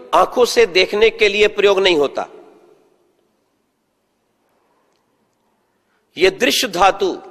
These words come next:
ऐसे स्थान पर भी प्रयोग होती है, जहां देखने का विषय ना होकर अनुभव करने का विषय हो।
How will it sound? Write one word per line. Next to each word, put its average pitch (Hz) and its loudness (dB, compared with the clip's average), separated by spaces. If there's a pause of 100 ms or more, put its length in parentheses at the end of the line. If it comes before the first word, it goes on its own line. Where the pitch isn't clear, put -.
(2500)
ऐसे 202 2
स्थान 220 0
पर 220 2
भी 208 -4
प्रयोग 202 0
होती 196 -2
है, 220 2
जहां 190 0
देखने 202 0
का 202 0
विषय 180 -2
ना 190 2
होकर 180 2
अनुभव 196 0
करने 170 -2
का 156 -2
विषय 143 -8
हो। 98 -14